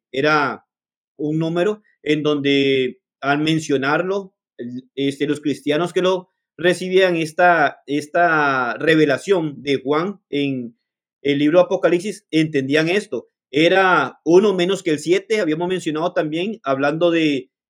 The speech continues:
en cuanto a una forma que simbolizaba imperfección, porque recordamos que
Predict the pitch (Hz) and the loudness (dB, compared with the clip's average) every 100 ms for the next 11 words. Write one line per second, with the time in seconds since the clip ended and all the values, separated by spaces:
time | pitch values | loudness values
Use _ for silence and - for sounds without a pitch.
0 | - 156 151 156 156 151 139 156 170 175 | -4 -4 -2 -2 -2 0 2 2 2 2
1 | 160 - 170 170 185 - 160 165 160 151 | 0 2 2 2 -2 -4 -4 -4 0 2
2 | 143 127 151 175 - 190 175 170 156 143 | 2 0 2 2 2 -2 0 2 2 -2
3 | 131 180 202 165 147 147 135 175 127 - | -2 0 0 0 -4 -2 -4 -4 -4 -2
4 | 175 175 175 156 | -4 -4 -4 -4